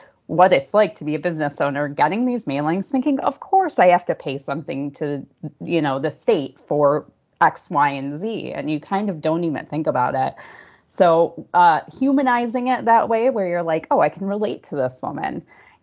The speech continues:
And, uh, so there are other interviews that I don't wanna give away spoilers, but Emily has some other interviews that are very interesting,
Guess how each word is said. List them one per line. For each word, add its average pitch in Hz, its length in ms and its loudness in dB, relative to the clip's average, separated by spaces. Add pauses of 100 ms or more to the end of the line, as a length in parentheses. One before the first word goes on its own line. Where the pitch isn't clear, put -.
And, 156 640 0
uh, 147 360 0 (220)
so - 300 -4
there 151 260 0
are - 140 2
other 240 240 2
interviews 233 440 -4
that 165 120 2
I 170 120 2
don't 180 100 0
wanna 180 220 -4
give 160 120 -2
away 160 220 -2
spoilers, 165 720 0
but 135 260 0 (380)
Emily 202 260 2
has 214 180 4
some 196 140 -2
other 180 220 4
interviews 170 380 -4
that 139 100 -4
are 143 80 -2
very 214 340 0
interesting, 196 800 0